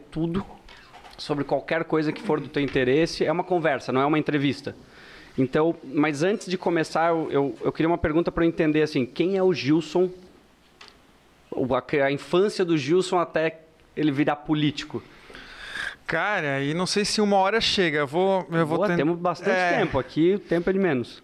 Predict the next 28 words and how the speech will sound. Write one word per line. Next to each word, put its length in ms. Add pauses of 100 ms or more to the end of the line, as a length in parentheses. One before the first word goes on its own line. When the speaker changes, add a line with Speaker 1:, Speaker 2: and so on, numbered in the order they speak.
(120)
Speaker 2:
Ah, 520
o 120
que 160
que 60
acontece? 800 (180)
Ah, 760 (100)
eu 140
nasci 360
em 100
Rio 160
do 80
Sul. 260 (920)
Ah, 340
tanto 180
a 40
família 340
do 80
meu 160
pai 300
como 240
da 100
minha 160
mãe 220
são 200
de 80
Rio 140
do 80
Sul. 400